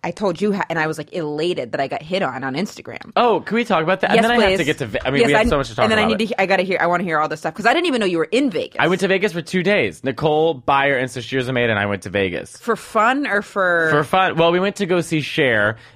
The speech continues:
Speaker 2: The re-, I
Speaker 1: Oh
Speaker 2: got
Speaker 1: my God. Let's just talk about that now, and I'll tell you about the getting the hit on
Speaker 2: Well,
Speaker 1: after.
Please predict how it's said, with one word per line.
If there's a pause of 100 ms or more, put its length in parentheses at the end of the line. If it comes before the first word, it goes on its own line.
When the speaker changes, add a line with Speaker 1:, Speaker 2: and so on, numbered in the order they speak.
Speaker 2:
The
re-,
I
Speaker 1:
Oh
Speaker 2:
got
Speaker 1:
my
God.
Let's
just
talk
about
that
now,
and
I'll
tell
you
about
the
getting
the
hit
on
Speaker 2:
Well,
Speaker 1:
after.